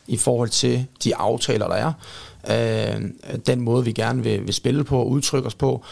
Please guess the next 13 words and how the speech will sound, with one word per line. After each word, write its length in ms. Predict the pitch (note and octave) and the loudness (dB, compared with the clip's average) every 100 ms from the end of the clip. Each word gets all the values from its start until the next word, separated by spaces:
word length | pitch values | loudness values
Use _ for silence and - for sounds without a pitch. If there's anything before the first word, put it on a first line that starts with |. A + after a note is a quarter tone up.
| - - | -18 -4
Og 220 | A#2+ B2 - | 0 2 2
også 320 | B2+ C#3 - | 2 2 0
det, 300 | - C3+ D3+ - | 2 2 0 -2
at 220 | A#2+ A#2+ - _ - - - - _ _ - D#4+ G#2+ - | -4 -4 -10 _ -20 -20 -20 -20 _ _ -8 -4 -4 -2
vi, 200 | A2+ B2 | -4 -4
vi 180 | C3 D3 | -2 0
skal 220 | D3 D3+ | 2 2
som 160 | C#3 C#3 | 2 2
udgangspunkt 400 | D3 E3 D3+ B2+ | 2 2 0 0
være 100 | B2 | 0
det 120 | A#2+ | 2
bedste 320 | C3 C3+ - | 2 2 0
hold, 260 | C3 C3 | 0 0